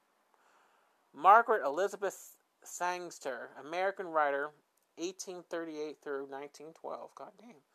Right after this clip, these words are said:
she lived a long ass time. Quotes, "Spring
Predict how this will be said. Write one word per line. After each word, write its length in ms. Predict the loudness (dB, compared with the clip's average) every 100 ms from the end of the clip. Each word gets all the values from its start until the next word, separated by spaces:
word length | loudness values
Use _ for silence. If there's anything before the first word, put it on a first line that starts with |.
| _ _ _ _
she 60 | -20
lived 140 | -20
a 120 | -10
long 200 | -8 -8
ass 140 | -10 -12
time. 240 | -16 -16 -20 _ -20 -20 -20 _ -10
Quotes, 580 | 8 8 8 2 -12 -14 -18 -16
"Spring 920 | -14 -6 -4 -2 -4 -6 -10 -10